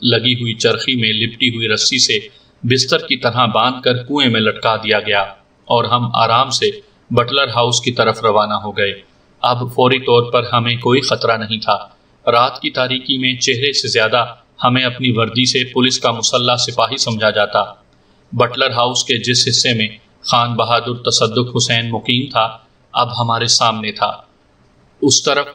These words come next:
हिफाजती इंतजामात गैर मामूली ही नजर आए। गेट पर मुसल्ला सिपाही मौजूद थे।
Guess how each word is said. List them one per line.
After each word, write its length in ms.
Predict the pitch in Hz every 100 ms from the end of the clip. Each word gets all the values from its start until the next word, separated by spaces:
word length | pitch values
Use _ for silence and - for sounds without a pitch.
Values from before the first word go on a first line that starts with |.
| 131
हिफाजती 520 | 123 123 127 - 147
इंतजामात 840 | 131 120 127 120 117 120 123 120 120
गैर 300 | 120 127 127
मामूली 520 | 113 110 117 123 120
ही 160 | 120
नजर 280 | 131 104 107
आए। 240 | 101 101 101 _ _ _ 127
गेट 360 | 113 123 127
पर 100 | 127
मुसल्ला 420 | 117 113 127 123 120
सिपाही 440 | - 117 110 123
मौजूद 380 | 110 107 117 127 113
थे। 360 | 104 104 _